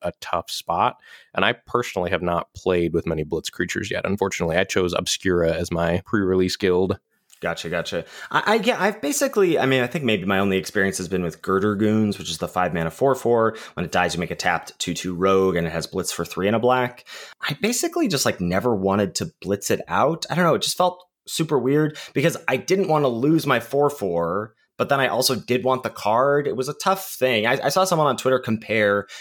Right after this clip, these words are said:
Speaker 2: Girder Goons Blitzed to Search Party Captain, but, like, they were like, "But you just get the two two tapped,"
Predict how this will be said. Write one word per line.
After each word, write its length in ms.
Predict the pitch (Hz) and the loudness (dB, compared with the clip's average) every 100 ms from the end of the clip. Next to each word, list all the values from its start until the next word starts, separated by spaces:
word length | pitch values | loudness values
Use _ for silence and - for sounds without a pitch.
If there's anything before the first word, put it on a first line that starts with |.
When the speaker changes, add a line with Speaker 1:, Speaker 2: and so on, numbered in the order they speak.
| - - | -16 -2
Speaker 2:
Girder 320 | 120 113 110 | 0 2 0
Goons 460 | 107 101 101 95 | 0 0 0 -2
Blitzed 640 | - 90 95 117 - - - - | -6 -2 0 0 -2 -4 -6 -6
to 220 | - 101 | -2 0
Search 320 | 85 104 107 - | 0 0 0 0
Party 220 | 147 151 | 0 0
Captain, 560 | 165 160 - 190 202 190 - | 0 0 0 0 -2 -6 -2
but, 140 | 104 - | -2 0
like, 180 | 95 | 0
they 60 | 82 | 2
were 80 | 92 | 2
like, 160 | 87 | 2
"But 100 | 113 | 0
you 80 | 113 | -2
just 140 | 95 92 | -2 -2
get 140 | 95 | -4
the 60 | - | -4
two 180 | - 95 | -4 -4
two 160 | 95 | -4
tapped," 480 | 90 98 120 143 - | -2 0 0 -2 -8